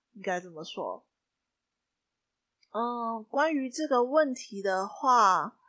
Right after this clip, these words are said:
因为我本身只有在即时三D领域，也就是游戏业，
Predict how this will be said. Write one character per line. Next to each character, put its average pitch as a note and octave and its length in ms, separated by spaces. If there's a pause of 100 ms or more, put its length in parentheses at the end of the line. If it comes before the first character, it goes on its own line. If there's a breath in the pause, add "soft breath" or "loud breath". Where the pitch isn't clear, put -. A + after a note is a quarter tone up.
(380 loud breath)
因 D4 100
为 F4 40
我 C4 240
本 G3+ 300
身 B3 240
只 A#3+ 120
有 G#3 220
在 A3 400
即 G3+ 300
时 G3 400
三 G#3 340
D G#3 220
领 F3 280
域， F#3+ 340
也 D#3+ 80
就 G3+ 140
是 G#3 200
游 E3 180
戏 G3 380
业， F3+ 420